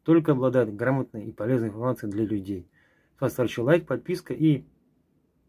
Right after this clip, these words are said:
подписывайтесь на канал Яндазен Стасен, потому что только там будет эта информация. Потому что эта информация не должна попасть в плохие европейские руки, потому что они там,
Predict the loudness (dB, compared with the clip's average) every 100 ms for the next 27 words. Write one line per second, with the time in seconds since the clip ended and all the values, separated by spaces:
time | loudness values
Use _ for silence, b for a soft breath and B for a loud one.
0 | _ -2 0 -4 -4 -8 -8 -4 2 4
1 | 4 0 0 0 -2 -2 0 -2 -4 -10
2 | -10 0 0 2 2 2 2 0 -2 -2
3 | -4 -10 -8 -2 4 4 2 -6 -18 b
4 | b b b b b 4 4 6 4 6
5 | 4 4 6 6 8 6 4 4 4 6
6 | 6 4 -2 2 4 4 2 4 2 -4
7 | -4 4 6 8 6 6 4 6 8 6
8 | 2 -2 -2 -2 0 2 2 0